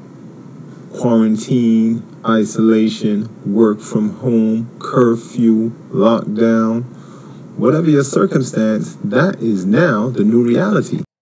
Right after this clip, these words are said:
Now, some of us have figured out how to cope under these new circumstances, but there are others of us out there who haven't quite got it down yet. So how do we get it down? How do we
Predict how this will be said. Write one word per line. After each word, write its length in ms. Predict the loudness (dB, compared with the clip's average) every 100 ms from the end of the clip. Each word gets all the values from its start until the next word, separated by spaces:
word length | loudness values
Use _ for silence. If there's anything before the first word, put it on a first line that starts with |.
| _ _ _ -20 -20 -20 -20 -20 -8 0
Now, 180 | 2
some 300 | 2 0 2
of 100 | 4
us 160 | 2 2
have 160 | -2 -2
figured 280 | 0 2
out 180 | 2 0
how 100 | -2
to 100 | -2
cope 280 | 0 0 2
under 160 | 0 0
these 260 | -2 -2
new 100 | -4
circumstances, 960 | -2 -4 -4 -6 -6 -6 -6 -6 -6 -12 -20 -20 -20 -20 -8
but 140 | 0 2
there 140 | 2
are 80 | 2
others 260 | 2 4 4
of 160 | 4
us 180 | 2 0
out 200 | 0 0
there 260 | -2 0 -2 -4 -14 -20 -18 0
who 100 | 2
haven't 360 | 2 2 0 2
quite 260 | 2 2
got 180 | 2 0
it 100 | 2
down 300 | 2 2 2
yet. 220 | 0 -2 -8 -18 -20 -20 -20 -20 -20 -20 -20 -20 -12
So 280 | 0 4 4
how 260 | 2 0
do 240 | 0 2 4
we 160 | 4
get 200 | 4 2
it 200 | 2 -2
down? 340 | -2 -2 -2 -4
How 240 | -2 0
do 240 | 0 2
we 320 | 4 4 2